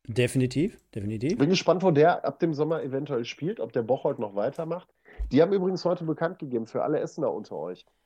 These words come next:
Speaker 2: Kevin Grund und Marcel Platzek, beide im Sommer weg aus Bocholt. Die
Speaker 1: Ja,
Speaker 2: machen nicht mehr weiter.
Speaker 1: aber bei Kevin steht ja schon fest, dass er ins Nachwuchsleistungszentrum wechselt von Rot-Weiß Essen.
Speaker 2: Genau, Marcel Platzek weiß man offiziell noch nicht, wo er hingeht. Ich könnte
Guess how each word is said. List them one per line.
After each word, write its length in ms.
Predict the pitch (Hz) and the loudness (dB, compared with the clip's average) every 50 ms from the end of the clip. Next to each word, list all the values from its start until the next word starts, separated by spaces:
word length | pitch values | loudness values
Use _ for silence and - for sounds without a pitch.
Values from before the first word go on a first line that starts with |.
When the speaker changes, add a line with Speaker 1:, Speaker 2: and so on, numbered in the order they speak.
| _ _ _ _ - | _ _ _ _ 2
Speaker 2:
Kevin 260 | 151 151 160 170 160 | 2 4 4 4 0
Grund 280 | 139 131 175 214 233 - - | 2 2 2 2 0 -4 -2
und 200 | - 160 202 196 | -2 -2 -2 0
Marcel 380 | 170 160 160 165 - - 160 147 | -2 -2 -2 -4 -4 -4 -6 -4
Platzek, 520 | - 160 160 160 - _ 98 85 - - _ | -4 -8 -8 -10 -8 _ -8 -8 -8 -12 _
beide 220 | _ 110 120 127 139 | _ -2 -2 0 -2
im 100 | 135 127 | -4 -4
Sommer 300 | 117 127 120 120 110 98 | -4 -4 -2 -2 -4 -4
weg 200 | 104 - - - _ _ _ _ _ _ _ _ _ _ _ _ _ _ | -6 -8 -10 -18 _ _ _ _ _ _ _ _ _ _ _ _ _ _
aus 140 | 92 - - | -14 -14 -8
Bocholt. 440 | - 95 87 - - - - - _ _ _ _ _ _ _ _ - | -8 -8 -6 -6 -10 -14 -14 -20 _ _ _ _ _ _ _ _ -4
Die 60 | 202 214 | 2 4
Speaker 1:
Ja, 80 | 220 | 4
Speaker 2:
machen 140 | 180 170 175 | 4 4 0
nicht 120 | - - - | -4 -6 -8
mehr 80 | 190 185 | -10 -10
weiter. 120 | - - _ | -10 -6 _
Speaker 1:
aber 220 | - 190 170 156 139 | 2 4 4 4 4
bei 120 | 147 139 | 4 2
Kevin 340 | - - 151 165 240 269 247 | 4 2 4 4 4 2 2
steht 180 | - - 226 | 0 0 0
ja 100 | 208 220 | 0 2
schon 160 | 196 - 196 185 | 2 2 2 2
fest, 260 | 208 220 - - 208 | 2 0 0 0 0
dass 100 | 202 185 | 2 2
er 140 | 202 202 196 | 2 2 2
ins 160 | 190 170 160 | 2 2 2
Nachwuchsleistungszentrum 1200 | 202 190 180 - 208 - - - 180 175 170 156 - 151 135 - - - 120 107 - 107 107 104 | 0 0 2 2 0 0 2 2 4 4 4 2 2 0 0 0 0 -4 -4 -4 -4 -4 -4 -4
wechselt 280 | 104 - - 113 107 - | -6 -6 -6 -8 -8 -6
von 120 | - 120 | -6 -4
Rot-Weiß 320 | 110 113 107 - 123 - - | -4 -4 -4 -4 -6 -6 -6
Essen. 260 | - - - 98 - _ _ _ _ _ _ _ _ _ - | -8 -8 -8 -12 -16 _ _ _ _ _ _ _ _ _ -2
Speaker 2:
Genau, 220 | 135 147 143 - - | 0 0 0 0 -2
Marcel 320 | 92 113 131 135 - 156 | -4 -4 -4 -2 -2 -4
Platzek 520 | 131 - 147 147 - - 196 180 156 - 160 - | -4 -2 -6 -6 -4 -6 -8 -8 -6 -6 -6 -6
weiß 340 | 117 107 120 143 160 - | -2 0 0 0 0 0
man 140 | 175 165 156 | -4 -4 -4
offiziell 540 | - - 156 - 196 175 - - 147 139 139 | -4 -6 -6 -6 -6 -8 -4 -2 0 0 0
noch 140 | 139 135 123 | 0 -2 -2
nicht, 220 | 135 156 165 - - | -2 -4 -6 -4 -6
wo 140 | 160 160 | -4 -2
er 80 | 160 151 | -2 -2
hingeht. 420 | 143 156 170 165 156 156 156 156 - _ _ _ _ _ _ - | -2 -2 -4 -2 -2 -2 -4 -4 -8 _ _ _ _ _ _ -10
Ich 180 | - - - | -10 -10 -10
könnte 220 | - - - - | -6 -6 -6 -2